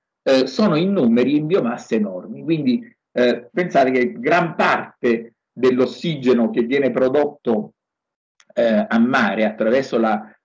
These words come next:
eh, fotosintesi viene prodotto, eh, diciamo, da questi microorganismi, che sono microalghe e, eh, batteri autotrofi.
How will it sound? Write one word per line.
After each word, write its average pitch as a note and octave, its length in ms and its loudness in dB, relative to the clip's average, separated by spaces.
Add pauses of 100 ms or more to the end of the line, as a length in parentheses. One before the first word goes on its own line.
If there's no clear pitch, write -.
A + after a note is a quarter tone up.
(140)
eh, A2 120 -2
fotosintesi A#2 840 -2
viene E3+ 240 0
prodotto, D3 760 -2 (300)
eh, A#2 920 2
diciamo, A#2+ 340 -2
da B2 120 2
questi B2+ 380 -4
microorganismi, A#2 1600 -2
che A2+ 80 -4
sono B2+ 220 -4
microalghe A#2+ 960 0
e, A#2+ 380 0
eh, A#2 400 -6
batteri A2+ 460 0
autotrofi. G#2+ 720 -8